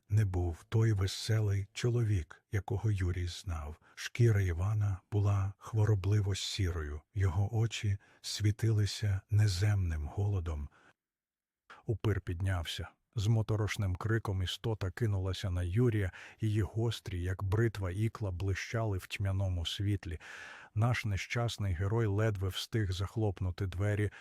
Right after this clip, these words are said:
його серце билося, як бойовий барабан. Але ніч ще не закінчилася. Коли настав світанок, село вибухнуло в хаосі.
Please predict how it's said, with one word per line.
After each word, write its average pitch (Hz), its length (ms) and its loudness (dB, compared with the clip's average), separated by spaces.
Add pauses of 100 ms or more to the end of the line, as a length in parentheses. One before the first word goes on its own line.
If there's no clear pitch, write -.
(180)
його 92 260 0
серце - 480 -2
билося, 98 520 0
як 92 220 -2
бойовий 92 460 0
барабан. 98 640 0 (1900)
Але 101 400 -4
ніч 101 360 -2
ще - 360 -8
не 85 160 -6
закінчилася. - 1120 -12 (2000)
Коли 113 220 0
настав 110 720 -4 (120)
світанок, 107 1000 -4
село 104 500 -2
вибухнуло 95 720 -4
в 82 100 -14
хаосі. 90 800 -6